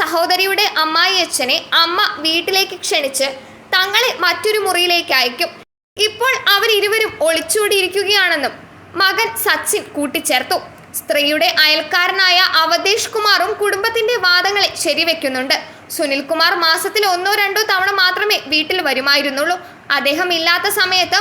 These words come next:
മമത പലപ്പോഴും ശൈലേന്ദ്രയെ വിളിക്കാറുണ്ട്. അദ്ദേഹം ഒരു ബന്ധുവായതിനാൽ ആരും ഒന്നും സംശയിച്ചിരുന്നില്ല എന്നാണ് അയൽക്കാരൻ പറയുന്നത്. ശൈലേന്ദ്ര അർദ്ധരാത്രിയോടെ വന്ന് പുലർച്ചെ പോകാറുണ്ടായിരുന്നു.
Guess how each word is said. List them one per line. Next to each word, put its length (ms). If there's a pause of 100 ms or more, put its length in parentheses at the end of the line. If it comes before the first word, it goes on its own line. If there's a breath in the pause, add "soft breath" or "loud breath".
മമത 300 (100)
പലപ്പോഴും 500 (140)
ശൈലേന്ദ്രയെ 640
വിളിക്കാറുണ്ട്. 640 (460 loud breath)
അദ്ദേഹം 400
ഒരു 200
ബന്ധുവായതിനാൽ 720 (220)
ആരും 260 (140)
ഒന്നും 200 (120)
സംശയിച്ചിരുന്നില്ല 880 (240)
എന്നാണ് 320 (180)
അയൽക്കാരൻ 520 (100)
പറയുന്നത്. 400 (520 loud breath)
ശൈലേന്ദ്ര 460 (240)
അർദ്ധരാത്രിയോടെ 840
വന്ന് 180 (120)
പുലർച്ചെ 420 (100)
പോകാറുണ്ടായിരുന്നു. 920